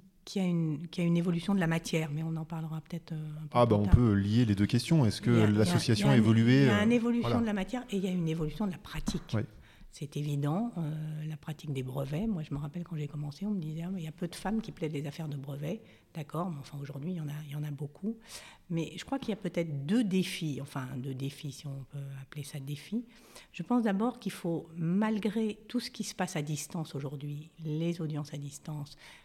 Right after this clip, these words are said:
Speaker 1: euh, les magistrats qui sont peut-être moins disponibles, il faut quand même essayer de garder, euh, les contacts, il faut garder, euh, cet esprit, euh, qui anime le, l'A P I depuis l'origine.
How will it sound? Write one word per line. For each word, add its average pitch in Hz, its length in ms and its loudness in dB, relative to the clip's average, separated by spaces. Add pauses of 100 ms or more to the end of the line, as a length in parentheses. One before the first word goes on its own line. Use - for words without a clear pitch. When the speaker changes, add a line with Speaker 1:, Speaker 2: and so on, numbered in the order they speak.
(100)
Speaker 1:
euh, 139 140 -4
les 151 100 -2
magistrats 170 520 -4
qui - 180 -12
sont 139 320 -8
peut-être 147 340 -10
moins 147 240 -2
disponibles, 151 920 -2 (420)
il - 80 -16
faut - 400 -2
quand 185 120 -2
même 196 260 0
essayer 180 280 -4
de 175 60 -6
garder, 165 580 -2 (480)
euh, 160 200 -2
les 165 140 -2
contacts, 165 640 -4
il - 40 -16
faut 156 160 -6
garder, 151 640 -4
euh, 143 220 -6
cet - 440 -10
esprit, 190 640 -4
euh, 143 100 -2
qui 147 240 -8
anime 156 340 0
le, 143 240 -2
l'A 143 120 -4
P 143 140 -6
I 147 40 -4
depuis 143 240 -8
l'origine. 175 720 0